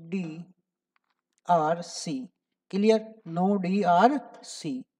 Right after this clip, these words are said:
चलिए अब देखिएगा मैंने क्या बताया था कि पॉजिटिव से पॉजिटिव, नेगेटिव से नेगेटिव। तो ये कैसा है? ये है नेगेटिव।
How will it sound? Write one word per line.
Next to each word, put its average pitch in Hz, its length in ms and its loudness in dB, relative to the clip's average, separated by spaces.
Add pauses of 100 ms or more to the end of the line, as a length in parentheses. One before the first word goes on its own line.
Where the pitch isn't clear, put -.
(200)
चलिए 143 420 -10 (2750)
अब 208 160 -2
देखिएगा 170 720 -6 (160)
मैंने 220 200 0
क्या 233 180 6
बताया 226 300 6
था 214 380 2
कि 202 100 -4
पॉजिटिव 190 520 -2
से 196 160 -2
पॉजिटिव, 240 800 2
नेगेटिव 170 560 -4
से 240 140 -8
नेगेटिव। 247 580 -10 (200)
तो 196 60 -4
ये 233 160 4
कैसा 247 360 0
है? 254 460 2
ये 233 180 0
है 254 220 0
नेगेटिव। 165 600 -6